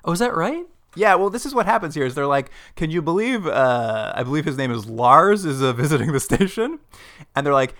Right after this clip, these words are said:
Speaker 2: "Lars is gonna go take his first solo spacewalk this afternoon."
Speaker 1: Oh, right, yeah, yeah.
Speaker 2: And then, of course, when he does, off screen, he is once again, uh, murdered by these two rogue spacemen who, like, also drain his oxygen, push him into space, and make it look like an accident.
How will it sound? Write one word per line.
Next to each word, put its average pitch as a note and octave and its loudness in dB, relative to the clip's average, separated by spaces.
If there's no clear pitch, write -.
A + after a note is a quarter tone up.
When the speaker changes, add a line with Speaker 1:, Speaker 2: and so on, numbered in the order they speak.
Speaker 2:
"Lars F#3 4
is C3+ -2
gonna B2+ 0
go B2 0
take D#3 -4
his D3+ -6
first - -6
solo F3+ 0
spacewalk D3+ 0
this A#2+ -8
afternoon." A#2+ 0
Speaker 1:
Oh, - -6
right, G2 2
yeah, F2+ -6
yeah. D#2+ -8
Speaker 2:
And D3+ 6
then, D#3+ 0
of D3 -4
course, D3 0
when D3 0
he D3+ -2
does, A#2+ 0
off C3 4
screen, A#2+ -4
he - -6
is A#2+ -4
once C3+ -2
again, A#2+ 0
uh, A2+ -2
murdered B2+ 2
by A2+ 4
these A2+ -6
two C3 -4
rogue A2+ 2
spacemen A#2 -4
who, A2 -4
like, A2 -4
also B2+ 2
drain B2 -2
his A2+ -6
oxygen, A#2 -4
push - -8
him B2 -8
into A2+ -10
space, A#2+ -8
and A#2 -10
make A#2 -6
it - -12
look - -10
like - -8
an A2+ -10
accident. A2+ -12